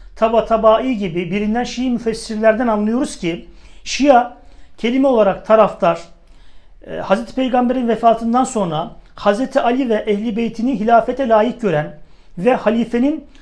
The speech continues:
Hazreti Ali soyundan geldiğini iddia eden ve bunu inanç akidesi olarak gören topluluğun ortak adı ya,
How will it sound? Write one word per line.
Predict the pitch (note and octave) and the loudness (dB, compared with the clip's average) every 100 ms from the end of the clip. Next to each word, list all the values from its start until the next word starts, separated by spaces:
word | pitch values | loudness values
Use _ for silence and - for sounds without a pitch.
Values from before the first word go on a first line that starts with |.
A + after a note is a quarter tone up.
| - | -14
Hazreti | - G3+ B3 C#4 | -4 -2 0 0
Ali | C4 | 0
soyundan | C#4+ B3+ A#3+ A3+ A3 | -2 -2 -2 0 0
geldiğini | G3+ A3+ A3+ A3+ A#3+ B3 - - - | 2 0 0 -2 -2 -2 -8 -20 -10
iddia | G#3+ D#3+ D3 B3+ C4+ | -8 -4 2 4 4
eden | G#3+ G#3+ F#3+ | 2 0 0
ve | G#3 E3+ G#3 | -4 -4 -2
bunu | C4 C#4 C4+ | 0 -2 -4
inanç | A3 B3+ D4+ | -4 -2 -4
akidesi | D#4 G#3+ A#3 A3 A3 | -6 -6 -8 -6 -4
olarak | G#3+ G3+ - | -2 -2 -2
gören | G3+ G3+ | -2 -2
topluluğun | G3+ F#3 G3+ G#3 G3 | -4 -8 -6 -4 -4
ortak | F#3 F3+ F#3 | -4 -2 -2
adı | F#3 C4+ | 0 4
ya, | B3 G#3+ | 4 2